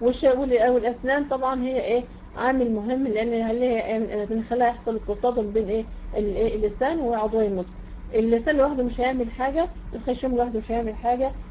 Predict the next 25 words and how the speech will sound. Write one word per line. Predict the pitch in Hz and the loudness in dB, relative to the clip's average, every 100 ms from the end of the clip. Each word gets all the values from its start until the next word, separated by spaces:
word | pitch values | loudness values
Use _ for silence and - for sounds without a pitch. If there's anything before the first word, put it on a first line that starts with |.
| - | -6
الشفتين | 233 220 254 247 269 | -6 -4 -4 -2 0
لوحدها | 247 220 240 220 | 2 0 0 -2
مش | 214 - | -4 -6
هتعمل | 190 208 233 | -8 -4 -4
حاجة، | 247 254 | -4 -2
لابد | 220 226 269 233 | 2 2 2 -2
من | 233 | -2
ايه؟ | 214 220 240 - - | 0 0 -2 -6 -6
من | 226 247 | -2 0
تصادم | 226 214 254 233 214 | -2 0 0 0 -2
اعضاء | 196 214 | -2 -2
الايه؟ | 226 170 226 - | -2 -2 -2 -2
النطق، | 190 170 - - - - - - - | -6 -6 -8 -16 -16 -16 -16 -14 -4
تمام؟ | 190 262 330 - - | 0 2 0 -6 -6
يبقى | 233 226 | 0 2
الاسنان | 202 220 - 247 294 320 - - 226 | 2 0 -2 0 2 0 -8 -10 -4
والحنك | 208 202 214 - 254 247 240 | 0 0 -2 -2 0 0 -2
ال-، | - - 262 | -8 -6 -2
طبعًا | 240 208 | 0 0
الحنك | - 240 226 226 | -2 -2 -2 -2
الاعلى، | - 247 285 349 359 - - - | -6 -2 0 0 -2 -10 -18 -4
كل | 277 233 | -2 4
دي | 262 | 4
اعضاء | 233 208 240 - | 4 2 0 0
ايه؟ | 214 | 0